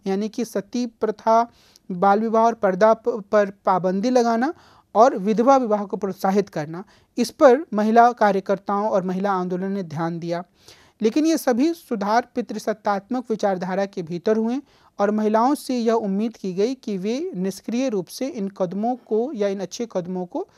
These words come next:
स्वीकार करें। यानी कि, अ, य-, अ, जब हम कहते हैं पितृसत्तात्मक विचारधारा के भीतर, तो इसका अर्थ यह है कि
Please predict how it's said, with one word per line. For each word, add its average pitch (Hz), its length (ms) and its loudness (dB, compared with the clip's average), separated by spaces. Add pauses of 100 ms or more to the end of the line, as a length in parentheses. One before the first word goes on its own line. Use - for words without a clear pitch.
(180)
स्वीकार 196 520 0
करें। 170 300 -2 (520)
यानी 240 240 4
कि, 294 160 0
अ, 226 480 8
य-, 202 180 -4 (140)
अ, 202 120 6
जब 214 160 4
हम 240 120 0
कहते 208 360 0
हैं 240 180 0
पितृसत्तात्मक 214 920 -4
विचारधारा 190 580 -4
के 185 160 -12
भीतर, 180 380 -6 (400)
तो 240 100 -2
इसका 254 280 -6
अर्थ 247 300 -4
यह 226 160 0
है 240 240 0
कि 247 380 -6